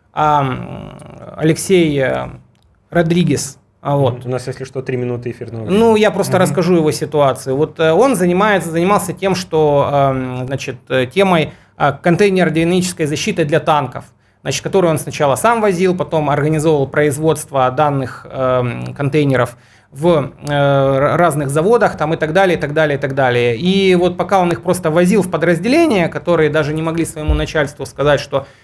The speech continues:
Speaker 1: у них не хватает этих контейнеров динамической защиты, что они абсолютно беззащитны против даже самого простого Р П Г. Вот. А он все-таки дал депутатский запрос, значит, на то, что вот, э, обратите внимание, что вот в некоторых подразделениях абсолютно лысые танки.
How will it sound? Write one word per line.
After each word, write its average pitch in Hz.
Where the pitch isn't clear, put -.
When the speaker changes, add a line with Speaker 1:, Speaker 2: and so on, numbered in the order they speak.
Speaker 1:
у 160
них 165
не 156
хватает 151
этих 135
контейнеров 147
динамической 147
защиты, 156
что -
они 165
абсолютно 185
беззащитны 185
против 143
даже 156
самого 180
простого 156
Р 151
П 165
Г. 151
Вот. 165
А 175
он 269
все-таки 208
дал 190
депутатский 185
запрос, 202
значит, 139
на 143
то, 214
что 165
вот, 180
э, 139
обратите 160
внимание, 185
что -
вот 131
в 135
некоторых -
подразделениях 170
абсолютно 175
лысые 175
танки. -